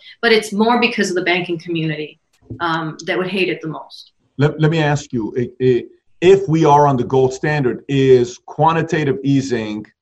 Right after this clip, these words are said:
Speaker 2: possible?
Speaker 1: It's much harder for that same reason. I-,
Speaker 2: Okay,
Speaker 1: if,
Speaker 2: yeah.
Speaker 1: is it possible? It's
Speaker 2: Okay.
Speaker 1: possible if we're not a hundred percent on the gold standard, right? Because you have that leeway.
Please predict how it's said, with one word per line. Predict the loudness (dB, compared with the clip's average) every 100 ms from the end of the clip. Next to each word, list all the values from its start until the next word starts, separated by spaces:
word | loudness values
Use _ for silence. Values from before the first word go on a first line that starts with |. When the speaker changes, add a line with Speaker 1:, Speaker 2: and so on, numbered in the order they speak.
| _ -20 -20 -20 -20 _ -2
Speaker 2:
possible? | 0 0 -4 -8 -10 -14 _ _ _ _ _ _ -20 -20 -4
Speaker 1:
It's | 0 0
much | 2 0
harder | 2 2 2 0
for | -2
that | 2 2
same | 0 -2 0
reason. | -2 -2 -8 -18 _ -10
I-, |
Speaker 2:
Okay, | -6 -6 -6
Speaker 1:
if, | -8 -8
Speaker 2:
yeah. | -4
Speaker 1:
is | -2
it | -2 4
possible? | 4 4 0 -2 0
It's | -2 -4
Speaker 2:
Okay. | -4
Speaker 1:
possible | 2 2 2 -6 -2 0 -2 -6 _ -4
if | -2 0
we're | 2
not | 4 4
a |
hundred | 4 4 4 2
percent | 0 0 2
on | 2
the | 2
gold | 2 0 -2
standard, | -6 -6 -6 -2
right? | -2
Because | -2 -2 -2
you |
have | 2 4 4
that | 2 2
leeway. | 2 0 -4